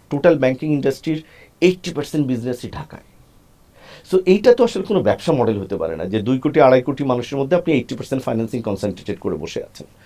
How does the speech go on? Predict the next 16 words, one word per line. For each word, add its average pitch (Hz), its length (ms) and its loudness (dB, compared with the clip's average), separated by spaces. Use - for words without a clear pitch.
So - 120 -2
এই 175 140 6
যে 202 160 4
বাকি 175 440 -2
যে 185 220 4
ডিস্ট্রিক্ট 127 440 -4
টাউনগুলো 143 680 2
তৈরি 131 240 4
হয়ে 131 200 4
গেছে 98 320 0
এবং 107 200 2
যেখানে 139 320 2
আমাদের 127 280 2
কানেক্টিভিটি 135 540 -4
very 123 440 0
easy, 120 200 0